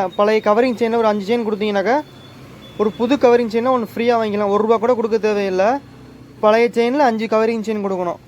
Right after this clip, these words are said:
பார்த்தீங்கன்னா, இதெல்லாம் பாருங்க, ரெண்டு நாளா கடையில போர்டு போட்டதுல வந்த கலெக்ஷன்ஸ் தான் இது. பார்த்தீங்கன்னா, இது எல்லாமே பழைய செயின். பார்த்தீங்கன்னா, எல்லாமே வந்து அஞ்சு, அஞ்சு செயின் கொடுத்துட்டு, உங்கள்ட்ட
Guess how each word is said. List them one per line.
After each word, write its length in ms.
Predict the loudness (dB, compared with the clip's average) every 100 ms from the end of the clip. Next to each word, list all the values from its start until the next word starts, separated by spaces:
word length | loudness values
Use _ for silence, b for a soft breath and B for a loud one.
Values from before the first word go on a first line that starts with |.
| -20 -20 -20 -20 -20 -20 -20 -8
பார்த்தீங்கன்னா, 340 | -2 0 2
இதெல்லாம் 260 | 2 2 2
பாருங்க, 240 | 2 2 0 0
ரெண்டு 160 | -2 0
நாளா 160 | 0 0
கடையில 220 | 0 -2 0
போர்டு 180 | 0 0
போட்டதுல 340 | -2 -2 -2 0
வந்த 180 | -2 0 0 2
கலெக்ஷன்ஸ் 400 | -2 -2 -8 -4
தான் 100 | -2 -2
இது. 120 | -2 0
பார்த்தீங்கன்னா, 340 | 0 0 -2
இது 80 | -2
எல்லாமே 220 | -2 -2 0
பழைய 180 | 0 0
செயின். 200 | -2 -2 -2 -2 -6 B B B B B -16 -2
பார்த்தீங்கன்னா, 320 | -2 0 0 2
எல்லாமே 280 | 0 0 0 0 0
வந்து 180 | 2 2 2
அஞ்சு, 160 | 0 -2
அஞ்சு 140 | 0
செயின் 200 | -2 -2
கொடுத்துட்டு, 340 | -2 -2 -2 -2 -2 B B B -20 -10
உங்கள்ட்ட 280 | -2 2 4